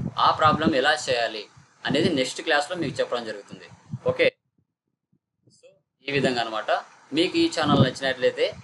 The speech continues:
సబ్స్క్రైబ్ చేయండి, షేర్ చేయండి, లైక్ చేయండి,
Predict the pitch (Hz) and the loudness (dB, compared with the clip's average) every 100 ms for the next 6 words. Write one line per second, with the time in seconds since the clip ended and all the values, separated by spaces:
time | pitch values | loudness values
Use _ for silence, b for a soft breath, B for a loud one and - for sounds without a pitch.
0 | - - 127 123 - 151 147 147 143 151 | -18 -6 -4 -2 0 0 2 2 2 -2
1 | 180 - _ - - - 139 147 151 143 | -4 -12 _ -12 -6 2 2 2 0 0
2 | 143 156 175 - - 107 127 139 - 139 | 0 -2 -2 -8 -8 -2 0 -2 -4 -4
3 | 135 151 | -2 -4